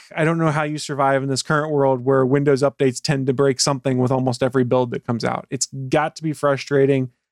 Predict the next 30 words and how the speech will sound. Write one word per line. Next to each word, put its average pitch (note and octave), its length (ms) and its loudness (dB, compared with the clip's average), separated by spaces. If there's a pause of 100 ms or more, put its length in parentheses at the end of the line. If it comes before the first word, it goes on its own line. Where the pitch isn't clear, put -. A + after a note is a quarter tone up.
(160)
and C3 140 -2
Microsoft D3 580 -2
really D3+ 240 4
needs D#3 220 2
to D3 60 -4
start D3+ 280 0
figuring C3+ 320 0
things B2+ 260 0
out B2+ 220 -2
better, A#2+ 260 -2
because B2 460 -4 (420)
breaking D#3 460 0
V F3+ 160 4
P F#3 260 2
Ns, B2+ 560 -2 (480)
while D#3+ 280 2
it - 20 -8
may D#3 140 0
not F3 200 0
sound G3 240 0
like D#3+ 140 -2
a C#3+ 60 -6
big C3+ 200 0
deal, B2+ 300 2
when B2+ 140 2
you C3 80 0
start D3 180 0
thinking C#3+ 140 2
about C#3 260 0
the C3+ 320 0